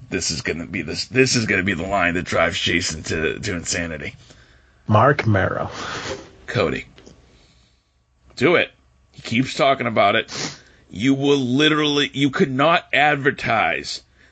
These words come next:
Speaker 1: to anybody's contract who's expiring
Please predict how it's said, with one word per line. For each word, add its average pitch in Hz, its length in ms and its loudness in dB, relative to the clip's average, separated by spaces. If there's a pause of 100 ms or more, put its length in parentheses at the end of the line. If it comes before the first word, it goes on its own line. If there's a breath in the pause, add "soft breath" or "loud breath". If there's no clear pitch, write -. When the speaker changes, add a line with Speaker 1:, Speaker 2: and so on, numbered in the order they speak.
Speaker 1:
to - 100 -8 (100)
anybody's 135 680 0
contract 123 640 0
who's 110 220 -4
expiring 107 920 -2